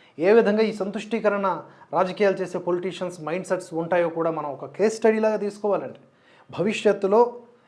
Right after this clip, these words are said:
ఎవరు హిందువులను అణచివేసే విధంగా ఉండరో, మతాలకు అతీతంగా వ్యవహరిస్తారో, ఎవరైతే స్పష్టమైనటువంటి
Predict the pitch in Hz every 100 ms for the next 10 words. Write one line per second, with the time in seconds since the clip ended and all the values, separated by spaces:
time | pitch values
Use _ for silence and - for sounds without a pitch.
0 | _ - 117 143 175 233 - - - _
1 | - 196 226 220 214 165 185 202 196 190
2 | 185 180 180 180 165 143 165 175 190 -
3 | _ _ _ _ 127 131 214 220 214 190
4 | 202 202 190 190 160 160 170 185 180 -
5 | 175 185 - - _ - 117 160 226 226
6 | 233 220 - 180 - - 247 240 233 214
7 | 202 196 190 -